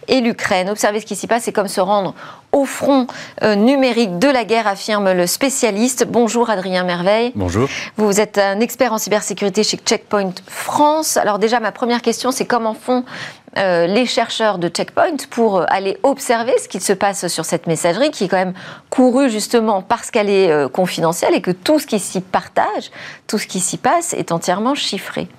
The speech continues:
Speaker 2: Tout à fait. Euh, je pense que la, la première question déjà qu'on, qu'on peut se poser, c'est pourquoi Telegram est, euh, est quelque chose de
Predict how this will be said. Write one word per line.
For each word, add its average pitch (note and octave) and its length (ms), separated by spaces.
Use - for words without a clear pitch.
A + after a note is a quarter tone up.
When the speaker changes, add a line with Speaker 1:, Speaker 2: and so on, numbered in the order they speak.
Speaker 2:
Tout - 160
à A2 80
fait. A2+ 380
Euh, G2 460
je - 140
pense B2+ 220
que G2 720
la, G2+ 180
la - 140
première B2 300
question C#3+ 420
déjà A#2+ 340
qu'on, G2+ 560
qu'on F#2 140
peut F#2 140
se - 140
poser, B2 420
c'est - 200
pourquoi C#3+ 340
Telegram A2+ 580
est, G2 220
euh, F2+ 320
est F2+ 300
quelque G#2+ 260
chose A2+ 300
de G#2 140